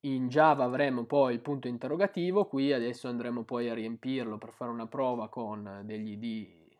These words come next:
recuperati dalla tabella, and E O due punto object I D uguale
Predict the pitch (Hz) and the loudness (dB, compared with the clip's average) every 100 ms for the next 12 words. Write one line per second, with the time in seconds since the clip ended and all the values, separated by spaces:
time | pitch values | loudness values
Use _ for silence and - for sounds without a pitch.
0 | - 117 117 120 120 107 - 98 98 98 | -14 -14 -12 -12 -6 -6 -8 -10 -10 -8
1 | 139 151 180 226 254 _ _ _ _ - | -4 -2 0 -2 -4 _ _ _ _ -20
2 | _ - 165 175 202 226 254 - _ _ | _ -2 0 2 2 0 0 -6 _ _
3 | 180 160 117 - _ _ _ - 156 120 | 2 2 2 -8 _ _ _ 0 0 0
4 | - _ _ - 165 214 208 208 262 - | -4 _ _ -10 -2 0 4 4 4 -2
5 | _ _ 151 143 143 135 190 233 - _ | _ _ -6 -4 -4 -2 -2 -2 -8 _
6 | _ _ - - _ - _ 151 147 117 | _ _ -20 -20 _ -20 _ 0 0 0
7 | 110 104 104 - 170 180 156 180 - _ | -4 -10 -12 -6 -4 -2 -2 -4 -6 _
8 | _ _ _ _ _ _ _ _ _ _ | _ _ _ _ _ _ _ _ _ _
9 | _ _ _ _ _ _ _ _ _ - | _ _ _ _ _ _ _ _ _ -20
10 | _ _ _ _ _ _ - 202 151 113 | _ _ _ _ _ _ -6 -6 -4 -6
11 | 104 117 123 | -6 -8 -12